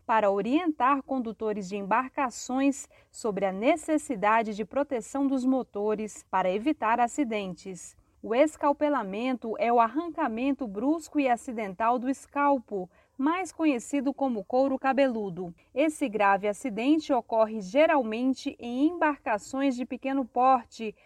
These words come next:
quando por descuido os cabelos compridos, especialmente de meninas e mulheres, se enrolam nos eixos ou partes móveis do motor. Nos últimos seis anos, o comando do Quarto Distrito Naval do Amapá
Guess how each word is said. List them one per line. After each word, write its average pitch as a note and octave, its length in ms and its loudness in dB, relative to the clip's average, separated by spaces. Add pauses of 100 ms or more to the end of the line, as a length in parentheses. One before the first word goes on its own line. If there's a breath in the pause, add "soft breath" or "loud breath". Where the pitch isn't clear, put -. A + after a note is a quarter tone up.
(200 soft breath)
quando F4+ 340 0
por D4+ 180 2
descuido B3 640 -4
os B3+ 120 -6
cabelos A3+ 520 -2
compridos, C#4 720 0
especialmente A3 920 -4
de G3 100 -10
meninas G3+ 540 -6
e C4 80 2
mulheres, A3+ 720 2 (160 soft breath)
se - 180 -12
enrolam B3+ 680 4
nos G3+ 260 -6
eixos D4+ 480 0
ou B3 160 2
partes A3 500 -2
móveis A#3 600 2
do A3+ 160 -4
motor. A3 560 0 (340)
Nos C4 220 2
últimos D4 420 4
seis A3 420 -2
anos, C#4 400 4
o C#4+ 80 2
comando C4 520 0
do A#3+ 100 -6
Quarto D#4 420 2
Distrito B3+ 560 -6
Naval G#3+ 480 2
do G3+ 120 -2
Amapá A#3 640 0